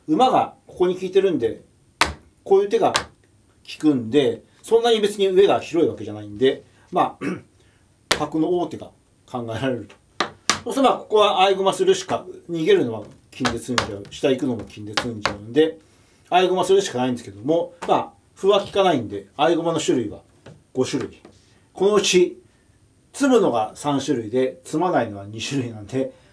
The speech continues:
詰まない合駒をきちんと選ばなきゃいけないっていう点では結構、あ、変化に富んだ問題だったんだなということで、まあ、えっと、こっから先、どれが詰んでどれが詰まないかを考えてみるのも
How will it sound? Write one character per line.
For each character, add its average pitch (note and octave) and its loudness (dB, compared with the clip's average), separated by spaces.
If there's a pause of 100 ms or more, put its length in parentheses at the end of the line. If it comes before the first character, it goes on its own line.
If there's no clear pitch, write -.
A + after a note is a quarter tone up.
(120)
詰 G3+ 2
ま B3 6
な G3 4
い B2+ -2 (220)
合 C#3 2
駒 B2+ 2
を B2 2
き - -10
ち E3 -10
ん - -14
と B2+ 0
選 C3 4
ば D#3 4
な - -2
き A2+ -8
ゃ - -6
い G#2 -8
け A#2 -2
な A#2 -4
い A2+ -6
っ - -18
て - -18
い - -14
う - -20
点 A2+ -10
で G2+ -12
は F#2+ -14
結 - -6
構、 G2+ -14 (460)
あ、 A2 -2 (640)
変 C3+ -2
化 G2 -8 (320)
に G#2 -16
富 C3+ -4
ん A#2+ -8
だ G2 -12 (100)
問 A#2+ -6
題 A2+ -2
だ A#2 0
っ - -12
た G#2+ -12
ん F#2+ -10
だ F#2+ -12
な G2 -10
と - -20 (100)
い D3+ -2
う - 0
こ D3+ 0
と B2 -6
で、 G#2 -8
ま E3 2
あ、 - -4 (420)
え C3+ -4
っ - -6
と、 - -10
こ F3 -4
っ - -8
か G3 0
ら F#3+ 6
先、 F#3 0
ど D3+ 4
れ A3+ 6
が D#3+ 2
詰 C3 -4
ん - -4
で A#2 -4
ど D3 2
れ C#3 2
が A#2 0
詰 A#2 -8
ま A2 -10
な G#2 -12
い G#2 -18
か D#3+ -2
を A2+ -2
考 A#2 -8
え A2+ -4
て G#2 -16
み G#2+ -14
る A2+ -10
の E3+ -4
も D3+ -6